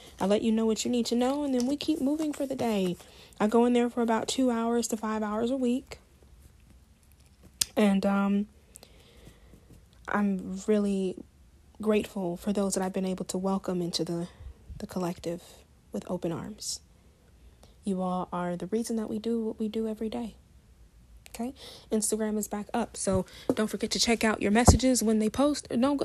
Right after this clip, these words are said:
no longer gonna be daily messages, guys. Um, you know, like I said, the point is trying to find ways to come to you all so that you get what you need at the right time. So daily messages don't always have what you need in them.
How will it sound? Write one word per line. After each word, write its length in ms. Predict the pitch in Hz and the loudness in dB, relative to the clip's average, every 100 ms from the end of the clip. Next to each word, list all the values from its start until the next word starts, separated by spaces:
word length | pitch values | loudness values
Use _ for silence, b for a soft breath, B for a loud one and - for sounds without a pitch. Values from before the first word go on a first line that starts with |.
| - | -2
no 220 | 233 294 | 0 2
longer 240 | 330 330 | 2 0
gonna 180 | 311 302 | 2 2
be 160 | 262 294 | 4 4
daily 320 | 269 277 262 | 4 4 4
messages, 400 | 254 254 208 202 | 4 2 0 0
guys. 320 | 208 196 196 - B B B B - | 0 0 -2 -4 B B B B 0
Um, 480 | 202 190 190 190 - - - - | 2 2 2 -2 -4 -14 -10 0
you 100 | 208 | 2
know, 80 | |
like 180 | 214 214 | 2 2
I 60 | 214 | 0
said, 400 | 247 233 208 - 226 | 2 2 2 -4 -8
the 100 | - | -4
point 360 | 196 - 233 - | -4 0 0 2
is 200 | 220 214 | 2 2
trying 260 | - 220 208 | 0 -2 -2
to 60 | |
find 360 | - 214 214 202 | 0 0 0 0
ways 340 | 202 208 202 | 2 2 2
to 100 | - | 0
come 240 | - 226 214 | 0 0 0
to 140 | - | 0
you 200 | 214 208 | 0 0
all 320 | - 208 202 B B B B | 0 -2 -2 B B B B
so 100 | 208 | 0
that 120 | 208 | 2
you 160 | 196 202 | 2 2
get 180 | 220 | 0
what 200 | 220 185 214 | 0 0 2
you 40 | |
need 380 | 196 214 214 208 | 2 4 2 0
at 140 | 202 | -2
the 100 | 202 | -2
right 220 | 190 185 - | -2 -2 -2
time. 380 | - 185 - | -2 -2 -4
So 160 | 196 185 | -4 0
daily 280 | 196 214 233 | 2 4 4
messages 460 | 226 226 214 220 | 2 0 0 -2
don't 220 | - 208 - | 0 -2 -2
always 600 | 208 214 208 208 - - | 0 2 4 4 4 2
have 300 | 208 220 202 | 0 0 0
what 140 | 208 | 0
you 100 | 202 | 2
need 300 | 202 214 202 | 4 4 2
in 200 | 240 220 | 2 4
them. 220 | 233 240 | 4 0